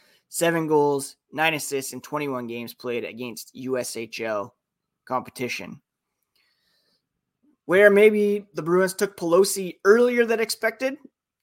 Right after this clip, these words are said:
they may have gotten some pretty good value here, as Elite Prospects had him ranked fifty-eighth.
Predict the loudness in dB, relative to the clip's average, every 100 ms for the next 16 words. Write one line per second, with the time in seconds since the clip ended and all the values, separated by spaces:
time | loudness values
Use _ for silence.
0 | _ _ _ -20 -16 -8 -4 0 -2 2
1 | 0 2 -4 -6 -6 4 4 6 4 2
2 | 0 -4 -6 -6 -8 -6 -4 -4 -4 -6
3 | -8 -10 -12 -18 _ _ _ _ _ _
4 | _ _ -10 -8 -10 -4 0 0 0 -2
5 | -2 -2 -2 0 2 0 -2 -10 _ -10
6 | -10 -10 -8 -8 -8 -14